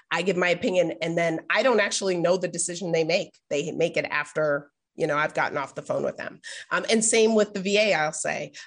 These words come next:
I'll make, uh, you know, I'll put my report together. It goes to the V A. The V A makes a decision.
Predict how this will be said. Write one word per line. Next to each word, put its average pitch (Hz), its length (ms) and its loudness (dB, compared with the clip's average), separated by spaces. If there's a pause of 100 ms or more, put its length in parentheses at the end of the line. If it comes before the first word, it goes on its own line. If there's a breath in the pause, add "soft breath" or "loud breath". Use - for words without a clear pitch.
(160 loud breath)
I'll 170 160 4
make, 190 420 2
uh, 135 140 -4
you 175 100 2
know, 165 100 4
I'll 165 140 4
put 240 180 0
my 170 140 0
report 208 380 0
together. 208 420 2
It 160 140 -12
goes 175 240 0
to 175 60 -12
the 170 80 -12
V 180 180 -4
A. 185 260 4
The 175 80 -8
V 165 340 0
A 170 40 4
makes 170 280 -2
a 180 60 -4
decision. 175 560 0